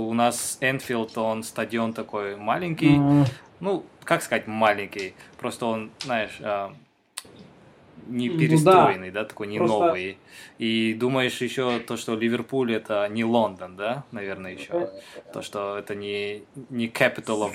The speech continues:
Speaker 1: Great
Speaker 2: <laughs>
Speaker 1: Britain.
Speaker 2: Это тоже как-то играет свою роль. Все-таки вот в прошлом году, по-моему, показательным трансфер Санчеза. Вроде Ливерпуль подписывал и ту же сумму предлагал. А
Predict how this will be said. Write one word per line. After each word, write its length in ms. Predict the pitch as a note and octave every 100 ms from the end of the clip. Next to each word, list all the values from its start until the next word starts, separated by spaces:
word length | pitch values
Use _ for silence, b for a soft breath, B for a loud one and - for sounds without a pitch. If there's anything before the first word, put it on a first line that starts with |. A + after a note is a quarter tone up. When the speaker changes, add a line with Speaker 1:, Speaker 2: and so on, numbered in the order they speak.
| -
Speaker 1:
Great 220 | A2 C#3+
Speaker 2:
<laughs> 100 | C3
Speaker 1:
Britain. 180 | G#2+ B2
Speaker 2:
Это 200 | D#3+ G#3
тоже 280 | A#3+ B3 G3+
как-то 320 | F#3 - F3
играет 280 | D#3+ F3 E3
свою 320 | D3+ D3+ D3+
роль. 280 | D#3+ D#3 B2 -
Все-таки 680 | - - - - E3+ E3 E3+
вот 260 | E3+ D#3+ D#3 - _
в 20 |
прошлом 380 | - E3 E3+ E3
году, 200 | D#3+ D#3
по-моему, 360 | D3+ D#3 D#3+ D3+
показательным 760 | D3+ D#3+ D#3+ D#3+ D#3+ C#3+ C#3
трансфер 360 | C3 D#3 D3 C#3
Санчеза. 460 | - E3+ D3+ B2 B2
Вроде 440 | B2+ D3 C#3+ C#3+
Ливерпуль 500 | C#3 C#3+ D3+ D3+ D3
подписывал 640 | - C#3+ - F3 E3 C#3
и 260 | C#3 C3+ C3+ B2+ _ -
ту 120 | D#3
же 100 | C#3
сумму 340 | - F#3 E3+
предлагал. 540 | D3 C#3 C#3 B2 B2+ - - B B B B -
А 960 | C3 C3 B2+ B2 B2 B2 A#2+ A#2+ A#2